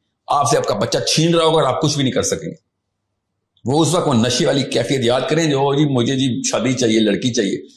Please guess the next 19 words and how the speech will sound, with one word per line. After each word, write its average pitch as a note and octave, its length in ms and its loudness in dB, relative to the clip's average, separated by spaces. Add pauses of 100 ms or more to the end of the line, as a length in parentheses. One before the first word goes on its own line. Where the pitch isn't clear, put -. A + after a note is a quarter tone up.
(680)
फतवे C#3+ 260 0
ले C#3 140 0
रहा B2+ 120 0
होगा A#2+ 180 2
कि B2 140 -2
"यार B2+ 520 4
जल्दी A#2+ 260 0
उम्र B2+ 160 2
में B2+ 100 0
शादी A#2 260 0
करनी A2+ 240 0
थी, A#2 140 2
मेरे G#2 180 2
माँ G#2+ 140 2
बाप A#2 140 2
ने A2 40 2
delay G2 240 2
कर G2+ 100 0
दिया।" - 460 -8